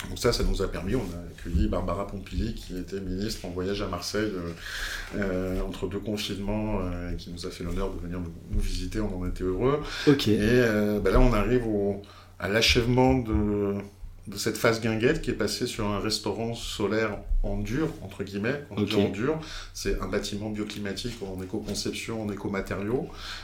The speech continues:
Speaker 1: euh, qui va faire à peu près deux cents mètres carrés avec une belle terrasse, quatre-vingts couverts, euh, avec phytoépuration des eaux, il y a un jardin comestible, donc c'est un projet qui n'est pas que solaire,
Speaker 2: D'accord,
Speaker 1: qui est vraiment
Speaker 2: ouais, ouais.
Speaker 1: global, euh,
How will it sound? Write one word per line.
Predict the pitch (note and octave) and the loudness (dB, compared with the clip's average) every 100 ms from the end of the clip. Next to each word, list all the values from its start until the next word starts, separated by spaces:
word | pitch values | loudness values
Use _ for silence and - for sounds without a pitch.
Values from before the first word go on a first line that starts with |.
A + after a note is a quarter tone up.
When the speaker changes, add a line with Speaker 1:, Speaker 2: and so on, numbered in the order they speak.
| - | -8
Speaker 1:
euh, | - G2+ F#2 C#2 D#2+ E2 | -4 -4 -4 -4 -4 -6
qui | F#2+ | -8
va | E2+ F2 | -8 -8
faire | - G2+ | -8 -8
à | F#2+ | -8
peu | G2 | -8
près | - G2+ | -8 -8
deux | G2 | -8
cents | F#2 G2+ | -8 -8
mètres | F#2+ - | -10 -6
carrés | F#2 E2+ A#2 C3+ | -4 -2 -2 -2
avec | G2+ F2+ F2 | -2 -2 -2
une | |
belle | E2+ F2+ | -4 -6
terrasse, | - E2 F#2+ B2 - G2 | -8 -6 -4 -6 -8 -8
quatre-vingts | F#2+ - F#2 F#2 | -4 -2 -4 -4
couverts, | - F#2+ A#2+ E3 - - - - - | -6 -2 0 0 -4 -10 -10 -10 -6
euh, | A2 G#2 G2+ G2+ G2+ G2+ D2+ | 0 2 2 2 0 -2 -2
avec | - G2+ | -2 -2
phytoépuration | - G#2+ - G#2 G#2 - G2 - G#2 | -2 -4 0 0 0 -2 -4 -2 -2
des | G2+ F#2+ | -2 0
eaux, | A#2+ C#3 D#3 D#3+ - - | 4 4 4 -2 -12 -10
il | F#2 | -6
y | |
a | F#2+ | -4
un | |
jardin | F#2+ G2 G2 | -2 -2 -2
comestible, | G#2+ G#2 G2 - B2 D3 - - | -2 -2 -2 0 0 0 -2 -8
donc | F#2 | -6
c'est | - | -4
un | F2+ | -4
projet | - F2 A2 | -4 -4 -4
qui | - | -4
n'est | |
pas | F#2+ | -6
que | F#2+ A2 | -4 -4
solaire, | G#2 F#2 G#2+ | -2 -2 4
Speaker 2:
D'accord, | C3 C3 G2+ | 6 6 6
Speaker 1:
qui | F#2 | 2
est | |
vraiment | G2 G#2 F#2 | 4 6 6
Speaker 2:
ouais, | |
ouais. | E2+ F#2+ | 2 0
Speaker 1:
global, | G#2 G#2 A2 A2+ A2 | 0 4 4 4 0
euh, | F#2+ F#2 F#2 | -2 -4 -4